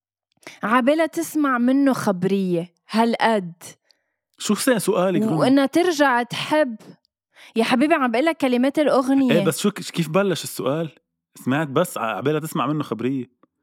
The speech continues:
Speaker 1: إيه، إنه عبير عبالها بس تسمع عنه خبرية،
Speaker 2: صح.
Speaker 1: وإنه ترجع تحب من بعده.
Speaker 2: <laughs> لا، ما
Speaker 1: ما
Speaker 2: في.
Speaker 1: عاد فيها. هل في إنسان ممكن يترك أثر لهالدرجة، لدرجة إنك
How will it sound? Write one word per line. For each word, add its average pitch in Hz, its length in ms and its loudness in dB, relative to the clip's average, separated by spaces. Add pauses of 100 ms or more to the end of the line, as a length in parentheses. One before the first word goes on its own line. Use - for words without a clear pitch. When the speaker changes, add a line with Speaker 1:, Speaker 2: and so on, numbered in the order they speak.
(840)
Speaker 1:
إيه، 381 320 0 (280)
إنه 247 500 2 (300)
عبير 226 500 2
عبالها 240 380 0
بس 302 280 -2
تسمع 277 380 -2
عنه 247 400 2
خبرية، 208 840 0
Speaker 2:
صح. - 60 -10 (280)
Speaker 1:
وإنه 269 360 2
ترجع 262 560 0
تحب 240 520 -2
من 226 300 0
بعده. 262 840 0 (300)
Speaker 2:
<laughs> - 100 -14
لا، 135 240 0
ما 123 120 -2
Speaker 1:
ما 262 140 4
Speaker 2:
في. 277 60 0
Speaker 1:
عاد 269 180 0
فيها. 196 520 -2 (1900)
هل 403 360 0
في 330 480 0 (300)
إنسان 247 680 2
ممكن 254 540 2
يترك 220 580 0
أثر 233 420 0
لهالدرجة، 214 960 0
لدرجة 220 580 2
إنك 208 200 0